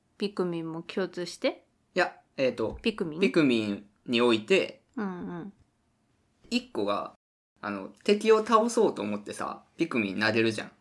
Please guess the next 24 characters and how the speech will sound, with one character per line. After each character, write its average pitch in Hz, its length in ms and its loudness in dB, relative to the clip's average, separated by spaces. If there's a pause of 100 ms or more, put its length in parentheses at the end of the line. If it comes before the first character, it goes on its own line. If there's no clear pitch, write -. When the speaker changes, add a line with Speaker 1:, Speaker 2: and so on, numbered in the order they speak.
(100)
Speaker 1:
う 226 80 -2
ん。 190 220 -8 (180)
Speaker 2:
で、 120 240 -4 (720)
敵 254 280 2
に 247 340 0 (480)
ギ 147 260 -2
リ 226 140 4
ギ 233 100 4
リ 269 120 4
ま 240 120 4
で 147 140 2
ダ 143 140 2
メ 180 180 2
ー 170 60 6
ジ 151 100 2
を 131 80 4
与 147 240 0
え 156 40 2
よ 160 180 4
う - 40 -12
と - 100 -6
す - 120 -4
る 117 120 0
と、 151 320 0